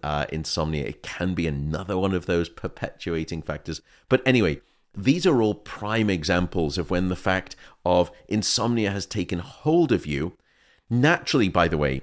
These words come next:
I should note, just as an aside, it's so understandable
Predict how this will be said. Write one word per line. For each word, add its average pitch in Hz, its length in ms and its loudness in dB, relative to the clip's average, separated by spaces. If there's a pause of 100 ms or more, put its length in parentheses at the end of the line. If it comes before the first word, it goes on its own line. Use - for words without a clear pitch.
(140)
I - 60 -6
should 76 240 -6
note, 69 240 -2
just - 240 -6
as 76 100 -6
an 78 60 -2
aside, 69 380 -4 (320)
it's - 160 -6
so 135 880 2
understandable 101 1400 -2